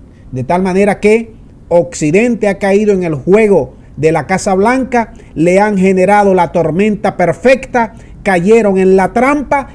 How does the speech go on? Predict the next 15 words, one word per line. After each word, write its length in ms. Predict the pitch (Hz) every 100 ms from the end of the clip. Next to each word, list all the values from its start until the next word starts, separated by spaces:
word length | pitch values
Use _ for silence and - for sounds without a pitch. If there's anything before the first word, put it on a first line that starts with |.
| -
y 140 | 160
ahora 400 | 156 170 196 180
ellos 280 | 190 190 190
se 100 | 170
van 180 | 165 180
a 100 | 165
preparar 760 | 165 - 147 196 254 240 - - -
con 220 | 208 170 151
todas 340 | 240 247 208
estas 240 | 208 208 -
condiciones 680 | 208 185 170 - 220 196
que 100 | -
les 140 | 165 165
estoy 360 | 156 214 208
hablando 680 | 190 180 254 269 269 277 285